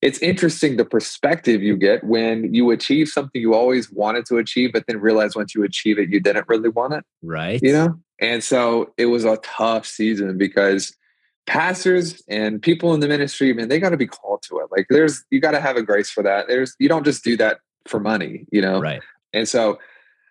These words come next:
Speaker 1: we got married, we got married, and about a month or two after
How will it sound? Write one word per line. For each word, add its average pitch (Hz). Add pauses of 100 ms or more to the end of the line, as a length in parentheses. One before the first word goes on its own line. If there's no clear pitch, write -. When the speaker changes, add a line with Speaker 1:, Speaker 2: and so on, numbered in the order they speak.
(260)
Speaker 1:
we 135
got 139
married, 156
we 143
got 127
married, 139
and 123 (200)
about 127 (100)
a 117
month 113
or 127
two 139
after 117